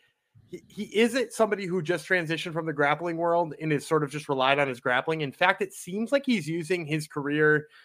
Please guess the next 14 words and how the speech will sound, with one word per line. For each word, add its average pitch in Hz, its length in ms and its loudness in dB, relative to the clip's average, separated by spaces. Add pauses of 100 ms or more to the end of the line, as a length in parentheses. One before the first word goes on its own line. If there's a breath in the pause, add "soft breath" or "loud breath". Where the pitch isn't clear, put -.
(260 soft breath)
in 165 240 2
Rizin 147 680 2
to - 160 -10
polish 151 500 -2
his 151 180 -4
striking 170 540 -2 (240 soft breath)
so 170 160 0
that 147 240 2
when 156 160 0
he 156 160 -6
transitions 151 640 -2
somewhere 143 260 2
else, 131 320 4
and 139 220 -2